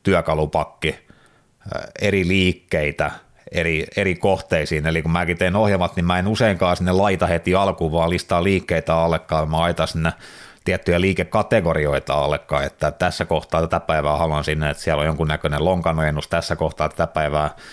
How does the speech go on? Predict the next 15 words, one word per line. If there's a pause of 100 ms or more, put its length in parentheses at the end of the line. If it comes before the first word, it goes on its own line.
(240)
siellä
olisi
etureisipainotteinen
kyykkyliike,
ö, (680)
niin
edespäin. (300)
Ja
sit
ruvetaan
sen
jälkeen
miettimään (260)
kokonaisuuden
kannalta